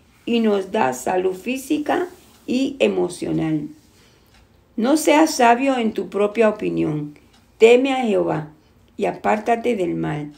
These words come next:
porque será medicina a tu cuerpo y refrigerio para tus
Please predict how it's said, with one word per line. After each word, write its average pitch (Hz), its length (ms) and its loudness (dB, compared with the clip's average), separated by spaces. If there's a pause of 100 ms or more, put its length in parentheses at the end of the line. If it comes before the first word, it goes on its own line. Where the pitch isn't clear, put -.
(400)
porque 202 380 0
será 180 320 0
medicina 220 640 -2
a 247 80 -4
tu 247 160 -8
cuerpo 185 600 -2 (420)
y 240 220 2
refrigerio 208 920 -2 (400)
para 185 460 -2
tus - 280 -8